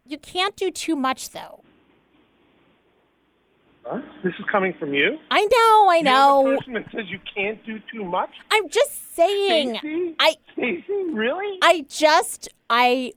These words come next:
Speaker 1: I want you
Speaker 2: You gotta have variety, right?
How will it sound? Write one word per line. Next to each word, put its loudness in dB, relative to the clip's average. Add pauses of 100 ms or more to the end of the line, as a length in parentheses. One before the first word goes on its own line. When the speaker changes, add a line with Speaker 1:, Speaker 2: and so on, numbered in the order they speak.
(140)
Speaker 1:
I -2
want 0
you 2 (360)
Speaker 2:
You -6
gotta -2
have -6
variety, -4
right? -4